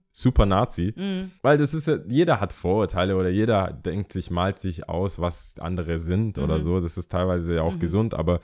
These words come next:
Speaker 1: die Frage ist, hat die Person deswegen einen Nachteil im
Speaker 2: Mhm.
Speaker 1: echten Leben?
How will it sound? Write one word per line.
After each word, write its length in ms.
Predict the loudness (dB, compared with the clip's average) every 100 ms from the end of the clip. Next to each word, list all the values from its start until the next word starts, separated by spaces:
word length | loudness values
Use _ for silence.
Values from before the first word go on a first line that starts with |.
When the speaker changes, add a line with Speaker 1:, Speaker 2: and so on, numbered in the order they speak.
| -4
Speaker 1:
die 80 | -4
Frage 320 | 2 2 4
ist, 140 | 0 0
hat 240 | -4 -6
die 240 | -14 -6
Person 360 | 0 2 4 2
deswegen 300 | 2 0 0
einen 160 | 0 2
Nachteil 520 | 2 2 2 4 2
im 200 | -2 -2
Speaker 2:
Mhm. 60 |
Speaker 1:
echten 260 | 0 -2 -2
Leben? 320 | 0 0 -2